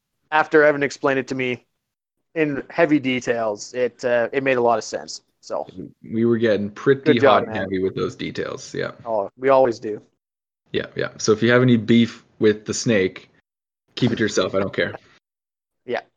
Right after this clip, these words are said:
Speaker 2: Um, all right, okay. So now we're getting into it a little bit more. So for this draft extravaganza, we will be, there'll be two phases of the draft extravaganza.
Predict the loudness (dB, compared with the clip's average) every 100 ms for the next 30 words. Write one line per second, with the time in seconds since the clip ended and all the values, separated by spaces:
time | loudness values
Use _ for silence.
0 | _ _ _ -20 -10 -4 0 0 0 -2
1 | -6 -12 -16 -16 _ _ _ -2 2 2
2 | 0 -6 2 2 2 -6 -4 0 2 2
3 | 2 2 4 2 2 2 2 2 2 2
4 | 0 0 -4 _ _ _ -2 2 4 4
5 | 0 _ _ _ _ _ 6 8 8 4
6 | 2 -12 -20 -18 -12 -6 0 2 2 0
7 | -4 -10 -10 -6 -4 -2 -2 -4 -4 -6
8 | -8 -6 -8 -10 _ _ _ _ -4 -2
9 | 0 -2 -4 -8 -12 _ -2 -2 -2 0
10 | 0 4 2 4 0 0 -4 -4 -4 0
11 | 0 0 -6 -4 -2 -2 -2 -4 -2 -4
12 | -6